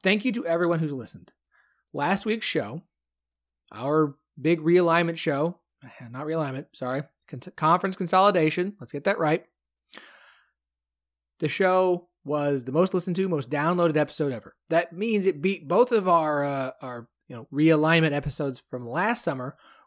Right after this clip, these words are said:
when the Big Twelve, the O U Texas news dropped. Um, so let me just say, I appreciate all of you listening. Thank you so much. Biggest episode ever. That is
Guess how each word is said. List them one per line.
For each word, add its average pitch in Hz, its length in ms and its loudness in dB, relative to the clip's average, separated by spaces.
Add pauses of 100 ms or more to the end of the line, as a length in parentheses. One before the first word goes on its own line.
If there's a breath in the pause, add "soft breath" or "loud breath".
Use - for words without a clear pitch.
when 147 140 -4
the 135 60 -4
Big 139 220 -2
Twelve, 160 300 2
the 139 100 -4
O 151 180 0
U 151 200 0
Texas 196 420 -6
news 117 220 -10
dropped. 98 340 -20 (300)
Um, 107 340 -16 (460)
so 147 340 -4
let 175 60 -8
me 202 80 0
just 208 160 -2
say, 180 80 0
I 151 80 -2
appreciate 156 480 -4 (160)
all 131 180 -8
of 139 80 -8
you 143 100 -4
listening. 214 460 -4 (560 soft breath)
Thank 180 320 2
you 160 80 0
so 143 260 -4
much. 135 480 -8 (400)
Biggest 175 300 4
episode 160 380 -2
ever. 180 400 -4 (260)
That 143 120 -4
is 127 120 -10